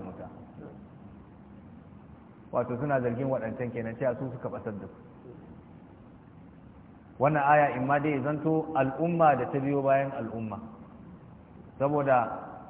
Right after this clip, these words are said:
jama'a ce bayan jama'a, zuriya bayan zuriya. Suna ganin waɗannan na gabansu ai su suka sunnanta musu wannan kafirci.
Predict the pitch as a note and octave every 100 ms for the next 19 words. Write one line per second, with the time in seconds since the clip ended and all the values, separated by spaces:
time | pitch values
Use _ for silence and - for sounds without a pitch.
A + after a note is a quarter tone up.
0 | - - - - - - - - - -
1 | A#2+ B2+ C#3+ F3 D#3 C#3 D3+ D3 D3+ D3+
2 | D3+ C3+ C3 A#2+ A2+ A#2 C#3+ D#3+ C#3+ C3+
3 | C#3 A#2+ A#2+ A2+ F3 E3 D3+ E3 E3+ F3
4 | E3 D#3+ E3 D#3 F3 G3+ G3+ F3+ F#3 F#3+
5 | F3+ F#3 - A3+ A3 D#3+ B2+ D3 D3 C3
6 | A#2 A#2 A2+ A2+ A#2 G#2